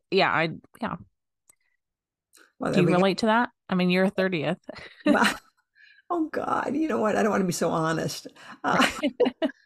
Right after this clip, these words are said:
Speaker 2: <laughs> I would never say, "You're dead to me."
Speaker 1: No, I know, but th-, I mean, that's
Speaker 2: But
Speaker 1: more of
Speaker 2: that's
Speaker 1: a
Speaker 2: an, that was an extreme statement, but you're absolutely right. Yeah, I mean, oh my God, I'm being too honest here. But yeah,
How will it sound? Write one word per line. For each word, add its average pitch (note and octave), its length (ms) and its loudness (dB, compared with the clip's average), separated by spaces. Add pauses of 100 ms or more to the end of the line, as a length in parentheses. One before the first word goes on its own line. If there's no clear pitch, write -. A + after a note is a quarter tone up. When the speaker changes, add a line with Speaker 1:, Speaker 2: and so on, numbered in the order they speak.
Speaker 2:
<laughs> - 100 -2
I A3+ 40 4
would A3 140 4
never G#3 360 6
say, F3+ 240 2
"You're D3+ 200 2
dead D3+ 340 0
to - 80 -6
me." - 240 -6
Speaker 1:
No, C#3 360 4
I G3 140 2
know, D#3+ 220 0
but - 120 -6
th-, - 120 -4
I E3+ 40 -2
mean, E3 120 -4
that's D#3 200 -2
Speaker 2:
But - 60 2
Speaker 1:
more - 120 0
of G3 80 4
Speaker 2:
that's - 120 -2
Speaker 1:
a - 40 -2
Speaker 2:
an, - 200 -10
that F#3 140 -2
was G3+ 140 4
an F#3+ 80 0
extreme D#3+ 440 -2
statement, - 500 -2 (760)
but - 180 -2
you're - 120 0
absolutely - 500 -2
right. - 320 -8 (300)
Yeah, - 120 -2
I E3 60 0
mean, G3 300 2
oh D#3+ 160 -2
my D#3 160 -4
God, B2 280 -2
I'm D#3 120 0
being C3+ 260 0
too D#3+ 220 -2
honest D3 360 -2
here. A#2 160 -4
But C#3+ 220 -6
yeah, E3 240 0